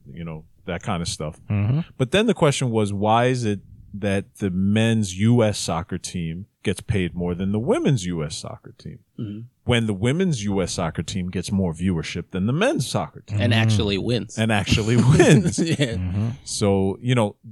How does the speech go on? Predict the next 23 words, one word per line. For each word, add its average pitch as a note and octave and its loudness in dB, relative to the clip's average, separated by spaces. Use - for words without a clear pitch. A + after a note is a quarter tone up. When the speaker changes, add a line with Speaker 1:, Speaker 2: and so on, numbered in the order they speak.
Speaker 1:
th-, C#3+ -6
that's D3+ -2
a D3 0
dy-, B2+ 0
dynamic A#2 0
that's G#2 -6
not A#2 -2
necessarily A2+ -2
the G2+ -4
integration G#2+ -2
of F2+ -4
the F#2 -4
sexes G2 -4
slash - -4
genders, G2 -2
but F#2 -2
it's G#2+ -6
an G#2 -4
intersection G#2+ -2
of F#2+ -2
the F#2 -8
team's, C#3 2
um, F2 -2